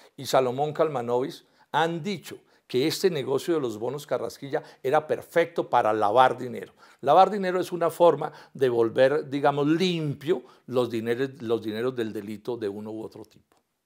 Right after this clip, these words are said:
¿Qué tiene que ver Carrasquilla con la corrupción de los bonos? Yo diría que Carrasquilla con la corrupción de los bonos, o con la... No.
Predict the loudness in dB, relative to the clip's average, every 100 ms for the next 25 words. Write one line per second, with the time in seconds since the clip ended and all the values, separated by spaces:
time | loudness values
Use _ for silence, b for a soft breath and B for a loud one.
0 | _ _ _ _ _ _ _ _ _ _
1 | _ _ _ _ _ _ _ 6 8 8
2 | 2 2 0 4 4 4 2 4 4 2
3 | -2 -2 -2 0 -2 -2 -2 -2 -4 -8
4 | -8 -14 -8 -6 -4 -4 -4 -8 -8 -6
5 | -6 -12 -20 -20 -20 _ _ _ _ _
6 | _ _ -4 -2 2 2 2 0 0 0
7 | -4 -8 -4 -4 -2 -6 -6 -8 -12 -14
8 | -12 -8 -6 -6 -8 -8 -8 -10 -18 _
9 | _ _ _ _ _ _ -14 -8 -6 -6
10 | -8 -14 -18